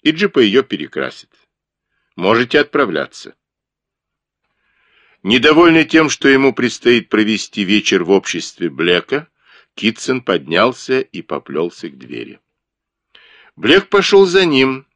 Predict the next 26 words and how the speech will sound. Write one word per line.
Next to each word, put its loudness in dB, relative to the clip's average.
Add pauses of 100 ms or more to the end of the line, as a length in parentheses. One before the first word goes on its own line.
(140)
тихонько -6
посвистывая. -14 (600)
Проходя 2
мимо 2
Джинни, -2
он 0
подмигнул -4
ей. -2 (580)
Джинни 2
равнодушно 2
посмотрела -2
на -6
него, -6 (360)
но 0
он 0
продолжал 0
скалить -6
зубы. -14 (560)
А -4
когда -2
подошёл -4
к -18
двери, -2
снова -6
подмигнул -16
ей. -18